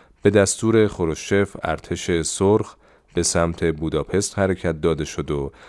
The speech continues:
در نبردی یک ماهه هزاران مجار رو تنها به خاطر درخواست عبور از کمونیسم قتل عام کرد. از نظر پیتر کنز مجاری که بعد اون سرکوب خودش مجبور به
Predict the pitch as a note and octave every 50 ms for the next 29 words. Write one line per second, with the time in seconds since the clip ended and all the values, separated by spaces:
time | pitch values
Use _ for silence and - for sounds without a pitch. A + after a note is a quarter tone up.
0 | - _ _ - G#2 F#2+ F#2+ F#2+ F#2+ F#2+ F#2+ F#2 F#2 F2 F2+ G#2+ A2+ A#2 A2 G2+
1 | G2+ G2+ F#2+ F2+ F2 E2+ D#2 - - - D2+ D2+ C#2+ - F#2 F#2 G2 G#2 G#2 -
2 | _ _ _ _ _ - F#2+ F2+ E2+ D#2+ F#2+ E2 D#2 E2 E2+ F2 F2 E2+ E2 D2+
3 | D2+ D#2 D#2 D#2+ D#2+ - F#2+ G#2 A#2 A#2+ A#2+ A#2 A2 G#2+ G#2+ G#2 G2+ - - -
4 | F2+ E2 D#2 D#2 D2+ E2+ F#2+ F#2+ G2 G2 F#2 F#2 F2+ E2+ - - D#2+ D2+ D2 -
5 | - F2 D#2+ D#2+ D2+ D2 C#2+ C#2+ D#2+ D#2 D2+ D2+ - - - F2+ F2+ - - -
6 | - E2 - - - - E2 D2+ D#2 G2+ A2+ A#2+ A#2+ A#2+ A2 G#2 - - - -
7 | F2 F2 E2+ E2 D#2+ D#2+ D#2+ D#2 D#2 - - - - - _ _ _ _ _ _
8 | _ _ _ _ - E2+ - - - - D#2 - - - - - - - - -
9 | - - _ - _ _ _ _ _ _ _ _ _ _ _ - - G#2 G2+ G#2
10 | A2 A#2 A2+ G#2+ A#2 C3 B2+ C3+ C3 - - - F#2+ - F#2+ E2+ E2 E2 - F2+
11 | F2 F#2 G2 F#2+ G2 G2+ G2 F#2+ F#2 F2+ E2+ E2 D#2+ - E2 D#2 D2+ D2+ F2+ G2
12 | G2+ G#2 G2+ F2+ - - E2 D#2+ D2+ D2+ F2 F2 F#2 F#2+ F2+ F#2+ - F2 E2+ D#2+
13 | - - D#2 C#2+ D2 - - F#2+ G2 F#2 F2+ - _ _ _ _ _ _ - -
14 | - G2+ G2+ G#2 F#2+ - - - F2 E2+ E2 E2 E2 D#2 E2 D#2+ E2+ G2+ A2 A2+
15 | G#2+ G2 F#2 G2 F#2